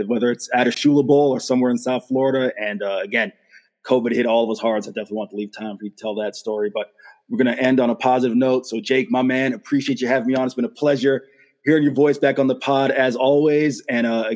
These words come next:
you know, uh, what's time? Seven twenty-six. We're up against the clock here. But, Jake, I can't thank you enough, my man. We will catch up off here. And, uh, you know, again, we, we don't, don't be a stranger. We gotta make this again a, a, a reunion with David's back in, uh, in, in tow.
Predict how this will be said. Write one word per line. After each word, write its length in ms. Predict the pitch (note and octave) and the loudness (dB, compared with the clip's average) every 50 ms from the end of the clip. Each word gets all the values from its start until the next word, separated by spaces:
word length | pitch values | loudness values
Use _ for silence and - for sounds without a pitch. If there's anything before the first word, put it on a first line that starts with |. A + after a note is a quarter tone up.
| G#2 G#2+ - _ | -6 -8 -10 _
you 120 | B2 A#2 | -2 -2
know, 240 | A2+ G#2 G2+ G2+ G2+ | -2 -2 -4 -4 -6
uh, 200 | G2 G2 G2 F#2 G2 | -6 -6 -6 -8 -10
what's 180 | G#2 - - | -14 -18 -16
time? 180 | - - F#2+ F#2 | -12 -12 -12 -10
Seven 260 | - - C#3 B2 B2 | -4 -4 -2 -2 -2
twenty-six. 480 | A2+ - C3 A#2+ A2 - A2 G2+ - - | -2 -2 -2 -2 -2 -4 -8 -10 -6 -4
We're 80 | B2 B2+ | -4 -4
up 80 | A2+ | -4
against 220 | B2 B2+ C3 - - | -4 -4 -4 -6 -6
the 60 | A#2 | -4
clock 260 | - C#3 C3 C3+ - | -2 0 0 2 2
here. 80 | C#3+ B2+ | 2 2
But, 260 | C3+ B2+ - - - - - - _ _ | 2 0 0 -4 -12 -20 -20 -20 _ _
Jake, 300 | - D#3 D3 C#3 - - _ _ _ - | 0 2 2 2 -2 -8 _ _ _ -8
I 60 | A2 | -8
can't 320 | - - - D3 C#3+ C3 - | -6 -2 0 0 2 2 2
thank 220 | C3+ C3 B2 - | 2 0 2 2
you 80 | C3 B2 | 2 2
enough, 240 | B2 B2 A#2 - | 2 0 0 -2
my 80 | A2+ G#2 | -4 -6
man. 180 | G#2 G#2+ G#2+ A2 | -4 -4 0 0
We 80 | C3 | 2
will 120 | C#3+ C#3+ C#3+ | 2 2 2
catch 200 | - C#3+ C3+ C3 | 2 0 2 2
up 140 | B2 - | 0 0
off 220 | C3 B2 B2 B2 - | 0 0 0 0 0
here. 180 | B2+ A#2+ A#2+ A#2+ | 0 0 2 2
And, 140 | A2 A2 G#2+ | 0 -2 -2
uh, 240 | G#2+ G#2 G#2 G#2 G2+ - _ _ | -4 -4 -4 -6 -6 -10 _ _
you 100 | A2 G2+ | -12 -10
know, 160 | F#2 F#2 F#2 - _ _ _ - | -10 -10 -10 -12 _ _ _ -8
again, 300 | F#2+ A#2 A#2 G#2 F#2 - _ - | -4 -2 -2 -2 -4 -6 _ -10
we, 100 | A2+ G2+ | -10 -4
we 140 | G#2+ A#2 A2+ G#2 | -4 -4 -4 -4
don't, 440 | A2+ G#2+ - C#3+ D#3 E3 F3+ - - - _ _ | -6 -4 0 2 2 2 2 -2 -6 -16 _ _
don't 140 | F3+ A3+ | 4 6
be 80 | A#3 B3+ | 6 6
a 60 | G#3+ | 4
stranger. 320 | G#3+ G#3 F#3+ D#3 B2 A#2+ A2 | 4 4 2 2 2 4 4
We 80 | C#3 | 4
gotta 120 | E3 F3 F3 | 4 6 4
make 140 | F3+ E3+ | 4 4
this 140 | D3+ D#3+ C#3 | 2 2 0
again 180 | D3 C#3 D#3 D3 | 2 2 4 4
a, 60 | C#3 | 4
a, 240 | C3 B2+ B2+ B2+ A#2 | 4 4 2 2 4
a 160 | - B2 B2 | 4 2 4
reunion 420 | A#2+ B2+ B2+ C3 D3+ D3+ C#3+ C3+ | 4 4 4 4 4 4 4 4
with 140 | B2+ B2 A2+ | 2 2 2
David's 320 | C3+ C3 B2+ A#2+ A2+ G2+ - | 2 2 2 2 0 -2 -2
back 240 | A#2+ A2 G#2+ - | -2 -2 -2 -4
in, 100 | A2 G#2 | -4 -4
uh, 200 | G#2 G#2+ G#2+ G2+ F#2 G#2 | -2 -2 -2 -4 -4 -4
in, 260 | G2+ G2+ G2+ F#2 - _ | -6 -6 -6 -8 -10 _
in 140 | G#2+ G#2 | -18 -14
tow. 180 | - - - | -10 -8 -8